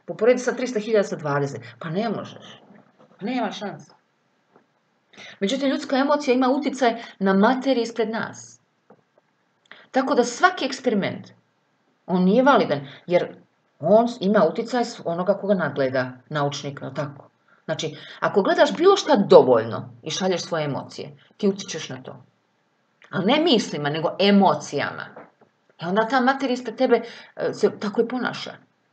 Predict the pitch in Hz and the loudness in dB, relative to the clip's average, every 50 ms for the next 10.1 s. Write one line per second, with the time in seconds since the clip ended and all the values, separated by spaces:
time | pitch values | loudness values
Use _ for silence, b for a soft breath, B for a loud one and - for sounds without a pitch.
0 | _ _ _ - - - 196 - 226 226 277 269 269 277 202 233 226 214 220 214 | _ _ _ -16 -8 -8 -4 -4 -2 -2 -2 -2 0 0 0 2 2 0 0 -2
1 | - - - - - - - - - 254 330 339 339 320 - 311 285 240 - - | -4 -14 -18 -18 -20 -20 -20 -12 -10 -6 -4 -4 -4 -2 0 0 0 0 0 -2
2 | 214 202 208 175 175 - - 123 - - - - - _ _ _ _ _ _ _ | -4 -2 -2 -2 -4 -2 -6 -8 -8 -8 -14 -18 -20 _ _ _ _ _ _ _
3 | - _ - - 359 349 359 381 381 - 359 415 - - 285 214 196 170 151 - | -20 _ -6 -6 -6 -4 -4 -4 -4 -2 -2 -2 -2 -2 -4 -4 -4 -4 -6 -8
4 | - - - 208 208 - 320 311 302 - 370 392 - 339 311 302 - 285 262 254 | -10 -8 -8 -8 -6 -4 -4 -6 -4 -2 -4 -4 -4 -6 -10 -8 -6 -6 -6 -2
5 | 180 120 104 - - - - - - - 349 403 403 202 139 - - _ _ _ | -4 -4 -4 -6 -12 -14 -16 -16 -14 -6 -2 -2 -2 -2 -4 -8 -18 _ _ _
6 | _ _ _ _ _ _ _ _ _ - 240 254 247 269 254 220 180 135 143 - | _ _ _ _ _ _ _ _ _ -6 -4 -2 0 0 0 2 0 -2 -4 -6
7 | - - - - _ _ _ _ _ _ _ _ _ _ _ _ _ _ _ _ | -12 -12 -14 -14 _ _ _ _ _ _ _ _ _ _ _ _ _ _ _ _
8 | _ _ _ _ _ _ _ _ _ _ _ _ _ _ _ _ _ _ _ _ | _ _ _ _ _ _ _ _ _ _ _ _ _ _ _ _ _ _ _ _
9 | _ _ _ _ b b b b b b b - - - - 220 240 254 247 - | _ _ _ _ b b b b b b b -14 -10 0 2 4 4 4 2 0
10 | - | -6